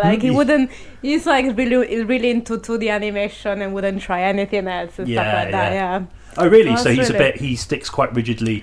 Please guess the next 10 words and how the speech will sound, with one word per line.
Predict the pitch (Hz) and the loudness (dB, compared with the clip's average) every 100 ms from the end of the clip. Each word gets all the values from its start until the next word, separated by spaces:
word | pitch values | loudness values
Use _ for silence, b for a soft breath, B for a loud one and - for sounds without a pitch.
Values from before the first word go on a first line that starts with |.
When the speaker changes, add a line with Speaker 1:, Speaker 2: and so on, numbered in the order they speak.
| - | -4
Speaker 2:
to | 110 107 | -2 0
Speaker 1:
Yeah, | - 277 214 202 | 4 6 4 0
yeah, | 226 240 220 196 196 | 0 2 2 2 0
he | |
likes, | 214 247 233 220 214 - - | 2 4 4 2 -2 -8 -4
he | 233 | -2
likes | 240 233 - | -2 -4 -10
doing | 208 226 220 202 190 | -4 -4 -4 -6 -8
his | 247 233 - | -8 -8 -6
things | 233 196 196 202 | -4 -4 -4 -8